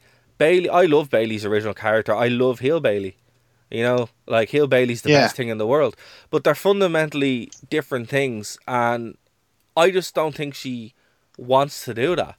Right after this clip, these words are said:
Speaker 1: But by not doing that, she's, she's making herself into the most unwatchable part of the show at, at a high level. Like,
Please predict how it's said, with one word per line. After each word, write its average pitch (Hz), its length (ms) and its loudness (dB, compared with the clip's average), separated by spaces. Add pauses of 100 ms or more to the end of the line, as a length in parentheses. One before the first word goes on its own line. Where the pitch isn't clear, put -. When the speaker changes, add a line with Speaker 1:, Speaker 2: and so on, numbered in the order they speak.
(500)
Speaker 1:
But 131 180 0
by 143 160 2
not 156 340 -2
doing 139 280 -2
that, 117 180 -4
she's, - 340 -12 (680)
she's 131 240 -10
making 156 380 -2
herself 127 400 -2
into 120 220 -10
the 120 100 -4
most 117 480 -6 (1200)
unwatchable 139 760 0
part 120 360 -2
of 101 80 -10
the 95 80 -14
show 98 300 -4 (880)
at, 156 200 2
at 165 160 4
a 147 60 2
high 135 200 4
level. 131 320 2
Like, 113 260 -6